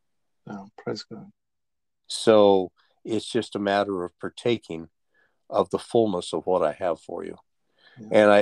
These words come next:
Speaker 2: and I know I've said that in different ways, uh, a couple times over the last, I don't know, few years, but, um, or at least once, I know. But, uh, um,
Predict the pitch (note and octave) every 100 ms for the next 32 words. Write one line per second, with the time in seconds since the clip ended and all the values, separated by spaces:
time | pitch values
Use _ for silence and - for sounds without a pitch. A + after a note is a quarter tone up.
0 | G#2+ A2 G#2 G#2 G2+ C3+ D3+ A#2+ G#2 -
1 | A2 A2+ G2+ F2+ G2+ - F2+ F2 F#2+ F#2
2 | F2+ F#2 E2+ E2 G#2 F#2 - - _ F#2+
3 | F2+ E2+ E2+ E2+ E2 E2+ E2+ - _ _
4 | _ G#2+ F2+ D#2+ D2+ D#2+ _ - - E2+
5 | E2 F#2 D#2+ - - D#2 _ _ - -
6 | - E2+ E2+ D#2 D2+ D2+ E2+ G#2 E2 D#2
7 | E2+ - E2 F2+ E2 - D#2 D#2 D#2+ F2
8 | - E2 E2+ - E2+ E2 - _ _ _
9 | _ - F2 E2+ D#2+ D#2 E2 D#2